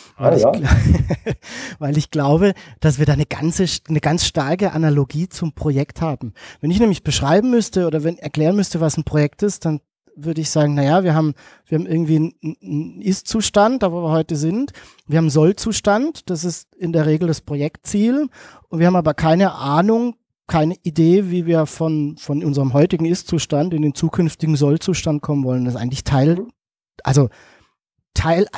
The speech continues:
Speaker 1: die Haupt-, nicht Teil, das ist die Hauptaufgabe im Projekt, diesen Weg ans Ziel zu finden.
Speaker 2: Ja,
Speaker 1: Ja?
Speaker 2: ja.
Speaker 1: Und das war, ist, glaub ich, genau das, was du eben auch fürs Problem beschrieben hast, ne?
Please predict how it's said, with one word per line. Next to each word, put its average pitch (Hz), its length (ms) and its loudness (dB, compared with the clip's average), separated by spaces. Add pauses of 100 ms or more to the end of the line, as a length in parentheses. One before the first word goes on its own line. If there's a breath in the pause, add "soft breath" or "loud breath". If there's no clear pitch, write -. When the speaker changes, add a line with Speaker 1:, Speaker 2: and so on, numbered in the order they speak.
(100)
Speaker 1:
die 233 200 4
Haupt-, 202 240 4
nicht 127 260 -6
Teil, 104 240 -6
das 110 120 -12
ist - 120 -18
die 247 220 2
Hauptaufgabe 170 960 0
im 156 160 -8
Projekt, 151 520 -2 (400 soft breath)
diesen 170 300 2
Weg 165 240 4
ans 196 240 -2
Ziel 196 240 0
zu - 160 -8
finden. 131 540 -8 (840)
Speaker 2:
Ja, 131 300 0 (160)
Speaker 1:
Ja? 170 140 -2
Speaker 2:
ja. 135 160 -4 (180)
Speaker 1:
Und 165 320 2
das 160 180 -2
war, 170 100 -2
ist, - 200 -6
glaub 151 160 4
ich, - 80 -6
genau 151 200 2
das, 180 200 0
was 170 160 0
du 185 100 -6
eben 175 180 -2
auch 156 140 0
fürs 156 240 -2
Problem 147 420 0
beschrieben 131 520 -2
hast, 110 260 -6
ne? 143 160 -4